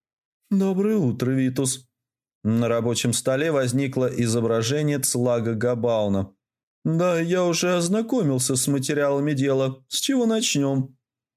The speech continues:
Среди иммигрантов третьей категории Цлаг Габаун получил кличку Фомка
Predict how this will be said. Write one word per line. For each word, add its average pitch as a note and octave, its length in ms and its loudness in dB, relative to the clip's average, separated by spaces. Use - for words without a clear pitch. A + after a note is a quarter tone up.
Среди A#2 580 0
иммигрантов A#2+ 680 0
третьей A#2 400 -2
категории D#3+ 800 -2
Цлаг C3 480 -2
Габаун C3+ 640 0
получил C3 500 0
кличку C3 500 -2
Фомка G2+ 640 -2